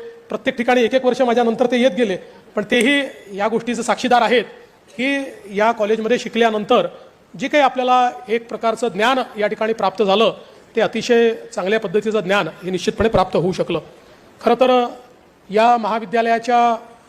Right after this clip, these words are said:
माजी विद्यार्थ्यांच्याबद्दल या ठिकाणी बोललं गेलं. देशाचे पंतप्रधान असतील, सरन्यायाधीश असतील, विविध न्यायाधीश असतील,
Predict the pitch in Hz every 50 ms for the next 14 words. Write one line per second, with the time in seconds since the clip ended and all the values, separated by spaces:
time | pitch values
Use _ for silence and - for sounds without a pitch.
0 | - - 180 185 190 202 220 202 165 156 226 226 226 220 226 220 233 196 196 180
1 | 202 226 240 226 - - - - - - - - - - 196 208 208 208 220 214
2 | 226 233 226 214 220 226 170 196 208 214 220 208 220 220 220 208 196 190 - 214
3 | 202 202 214 208 214 196 196 214 214 208 208 208 202 202 - 220 214 208 196 -
4 | 202 202 202 202 208 196 214 - 202 190 - 220 220 208 202 180 190 196 196 185
5 | 185 196 202 214 208 - 202 - - 226 220 214